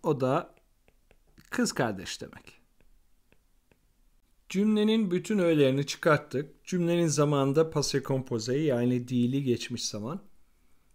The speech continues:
Cümlenin tercümesini yapabiliriz. Şuradan yazalım. Yine cümlenin öğelerini işaretleyerek gidelim. Şimdi ma benim, mer anne. Benim annem demeyiz Türkçe'de direkt olarak.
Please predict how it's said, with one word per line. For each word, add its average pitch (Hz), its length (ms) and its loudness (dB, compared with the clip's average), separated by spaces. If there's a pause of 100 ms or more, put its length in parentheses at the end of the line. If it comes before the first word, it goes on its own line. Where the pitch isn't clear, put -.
(140)
Cümlenin 175 360 2
tercümesini 156 640 0
yapabiliriz. 117 640 -2
Şuradan 131 360 -2
yazalım. 123 540 0 (540)
Yine 185 440 2 (440)
cümlenin 190 580 4
öğelerini 156 520 4
işaretleyerek 135 920 0
gidelim. - 300 -16 (520)
Şimdi 156 340 -2
ma 185 560 0 (140)
benim, 180 460 2 (260)
mer 165 420 0
anne. 151 460 -2 (680)
Benim 220 280 4
annem 180 460 2 (280)
demeyiz 175 420 2
Türkçe'de 147 640 -4
direkt 185 340 -4
olarak. 107 420 -6